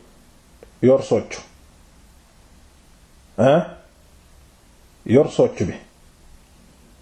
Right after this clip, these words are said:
Yonent bi alayhi salaatu wassalaam di xool soccu bi. Di xool soccu bi. Di xool soccu bi. Di xool soccu bi.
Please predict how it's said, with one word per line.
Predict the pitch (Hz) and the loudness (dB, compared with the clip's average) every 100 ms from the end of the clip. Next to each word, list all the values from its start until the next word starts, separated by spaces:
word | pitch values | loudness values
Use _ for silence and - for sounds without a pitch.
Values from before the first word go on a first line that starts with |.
| _ _ _ _ - - | _ _ _ _ -20 -4
Yonent | 110 135 143 143 | 0 2 0 0
bi | 139 139 | 2 4
alayhi | 139 143 135 | 4 2 2
salaatu | 135 143 139 139 | 0 2 2 2
wassalaam | 135 131 135 131 131 | -2 0 0 2 2
di | 131 | 0
xool | 131 139 131 | 2 2 2
soccu | 127 143 131 - | 2 0 0 -2
bi. | 120 - - _ - - - - - - - _ _ - - - - - - - - - | -6 -8 -18 _ -20 -20 -20 -20 -20 -20 -20 _ _ -20 -20 -20 -20 -20 -20 -20 -20 -12
Di | 98 131 | 0 0
xool | - 147 147 | 4 4 2
soccu | 135 143 139 - | 2 0 0 -2
bi. | 127 - - - - - - - - - - - - - | -2 -4 -14 -20 -20 -20 -20 -20 -20 -20 -20 -20 -20 -14
Di | 95 127 | -2 0
xool | 147 147 143 | 2 2 0
soccu | 139 147 - 135 | 0 0 0 -2
bi. | 131 196 - - - - - - | -2 -4 -10 -20 -20 -20 -20 -4
Di | 110 | 0
xool | 135 151 131 | 2 2 2
soccu | - 107 - | -2 -4 -4
bi. | - | -10